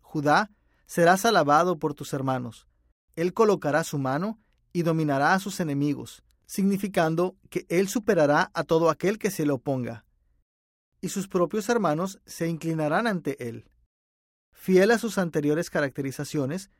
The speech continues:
Moisés indicó que la tribu de Judá tendría autoridad sobre las otras tribus de Israel. Es importante señalar que el cetro y el bastón de mando, símbolos de realeza, serán sostenidos por un descendiente de Judá.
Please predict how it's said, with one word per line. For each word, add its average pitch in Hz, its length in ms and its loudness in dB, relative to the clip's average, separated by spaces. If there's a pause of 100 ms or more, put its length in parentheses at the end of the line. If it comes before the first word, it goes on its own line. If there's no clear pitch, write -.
(200)
Moisés 147 500 0
indicó 196 460 2
que 180 100 -2
la 143 160 0
tribu 165 380 2
de 208 80 4
Judá 147 340 0
tendría 151 400 -2
autoridad 147 600 0
sobre 160 260 -4
las 127 200 -4
otras 165 320 -4
tribus 180 380 -4
de 123 120 -4
Israel. 117 360 -6 (1040)
Es 185 160 0
importante 220 540 2
señalar 160 560 2
que - 220 -6
el 139 160 -4
cetro 180 520 -4 (160)
y 156 120 0
el 147 100 4
bastón 160 360 -2
de 208 100 -2
mando, 165 420 -2 (280)
símbolos 208 580 2
de 156 100 0
realeza, 160 640 -4 (240)
serán 170 340 2
sostenidos 190 640 0
por 151 140 -2
un 160 100 -2
descendiente 175 680 -2
de 139 100 -4
Judá. 113 380 -8